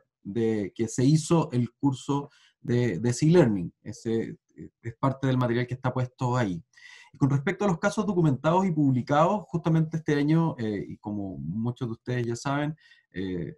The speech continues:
se han incorporado personas nuevas al equipo, que la idea es poder empezar a hacer ese levantamiento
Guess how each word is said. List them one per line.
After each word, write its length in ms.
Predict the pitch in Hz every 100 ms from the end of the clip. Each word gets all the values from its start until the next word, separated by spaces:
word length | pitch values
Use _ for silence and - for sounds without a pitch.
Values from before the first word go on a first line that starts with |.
| _
se 200 | - 113
han 100 | 117
incorporado 460 | 113 120 117 117
personas 300 | 117 - 123
nuevas 260 | 123 139 139
al 80 | 143
equipo, 400 | 143 175 170 165
que 260 | 127 123
la 120 | 117 117
idea 260 | 117 127
es 100 | 135
poder 240 | - 123 127
empezar 380 | - 120 143
a 40 | 139
hacer 200 | - 151
ese 160 | 151
levantamiento 760 | 147 147 135 139 143 135 156